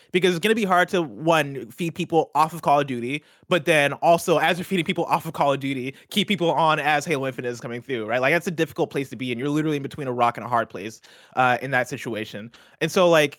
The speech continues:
that's the thing I worry ab-, about a little bit. Regardless, you know, like, these are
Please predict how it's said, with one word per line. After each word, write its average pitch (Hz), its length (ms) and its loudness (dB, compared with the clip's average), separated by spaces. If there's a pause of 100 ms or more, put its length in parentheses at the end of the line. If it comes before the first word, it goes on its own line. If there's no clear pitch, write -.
(120)
that's 165 340 0
the 208 100 -2
thing 170 300 0
I 147 100 2
worry 143 260 2
ab-, 131 180 -2
about 147 360 2
a 131 60 -6
little 131 220 -2
bit. 185 260 2 (680)
Regardless, 185 680 2
you 170 80 0
know, 147 120 4
like, 143 140 0
these 180 180 0
are 180 140 2